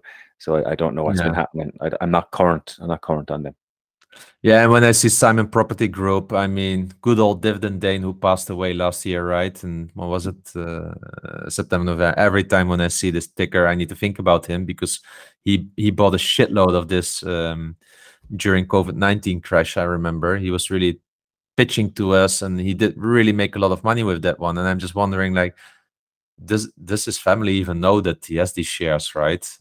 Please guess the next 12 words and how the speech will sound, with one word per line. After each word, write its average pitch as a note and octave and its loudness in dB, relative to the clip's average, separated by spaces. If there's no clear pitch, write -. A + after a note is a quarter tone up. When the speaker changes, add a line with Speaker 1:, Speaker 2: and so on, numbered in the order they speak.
Speaker 1:
Mm-hmm. F#2+ -6
Speaker 2:
Uh, D#2+ -6
maybe F2+ 0
the, E2+ -4
maybe F#2+ 0
it's - -4
still G2+ 2
somewhere F#2 2
on F2+ 0
his - -4
account G2 0
compounding. F2 2